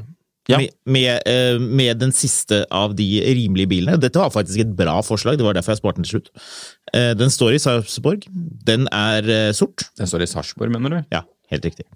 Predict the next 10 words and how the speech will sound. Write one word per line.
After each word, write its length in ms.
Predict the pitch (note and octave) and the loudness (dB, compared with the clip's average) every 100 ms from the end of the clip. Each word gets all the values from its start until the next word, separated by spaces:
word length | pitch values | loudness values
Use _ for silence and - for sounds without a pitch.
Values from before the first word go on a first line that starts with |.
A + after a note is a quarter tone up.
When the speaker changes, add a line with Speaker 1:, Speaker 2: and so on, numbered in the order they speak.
| - - _ - | -20 -20 _ -4
Speaker 2:
I, 140 | F#2 F2 E2+ D2+ D#2 - | -2 0 -2 -2 -4 -4
i 380 | E2 E2 D#2 E2 | -2 -2 -2 -2
Stjørdal. 500 | - D3 A#2 F#2+ B2 | -2 -2 -2 -4 -4
Speaker 1:
Serp. 460 | A2+ C3 - - - - | -2 -2 -4 -12 -20 -2
Speaker 2:
Stjørdal. 460 | E3 C3+ A#2+ B2+ - | -2 0 -2 -4 -8
Speaker 1:
Serp. 400 | - B2 - _ _ _ _ | -4 -4 -4 _ _ _ _
Speaker 2:
Eller 160 | G2+ G#2 | 0 2
Stjørdal, 880 | - - D#3 D3+ A#2 G#2 G#2 A#2+ C3+ | 0 2 4 4 2 0 0 0 0
som 220 | - | 0
det 80 | A2+ | 0